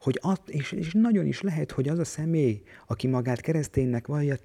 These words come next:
té-, tényleg hiszi mindazt, amit mond. De mivel mindez csupán az elméjében van, mint gondolat, mint, mint racionális érv,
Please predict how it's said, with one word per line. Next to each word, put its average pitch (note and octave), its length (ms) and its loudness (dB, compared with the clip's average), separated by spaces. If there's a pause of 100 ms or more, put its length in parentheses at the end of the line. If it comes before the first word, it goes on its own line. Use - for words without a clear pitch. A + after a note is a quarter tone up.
té-, A#3+ 500 4
tényleg A3+ 400 2
hiszi A#2 680 0 (280)
mindazt, A#2 580 2
amit F#2 300 -2
mond. G2 540 0 (440)
De C3 180 -2
mivel C3 380 0
mindez C#3 420 0
csupán A#2 380 0
az G#2 100 2
elméjében F#2+ 840 0
van, F#2+ 300 -10 (360)
mint G#2 200 2
gondolat, G2 680 0 (400)
mint, G#2+ 300 2
mint G#2+ 240 0
racionális G#2 680 0
érv, G2 340 0